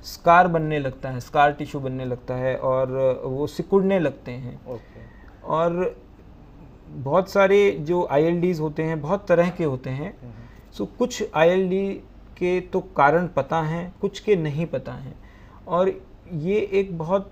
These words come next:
Speaker 1: मुश्किल बीमारी होती है जिसमें मरीज का लंग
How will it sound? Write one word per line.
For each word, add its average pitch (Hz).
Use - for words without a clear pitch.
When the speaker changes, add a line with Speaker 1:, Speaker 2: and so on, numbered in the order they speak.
Speaker 1:
मुश्किल 156
बीमारी 165
होती 151
है 151
जिसमें 160
मरीज 151
का 160
लंग 156